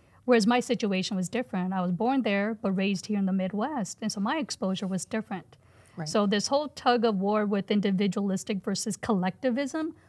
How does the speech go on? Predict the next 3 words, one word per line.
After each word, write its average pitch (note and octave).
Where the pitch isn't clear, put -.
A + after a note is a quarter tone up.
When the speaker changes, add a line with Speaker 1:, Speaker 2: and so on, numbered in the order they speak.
Speaker 1:
was G#3
significantly A3+
felt F#3+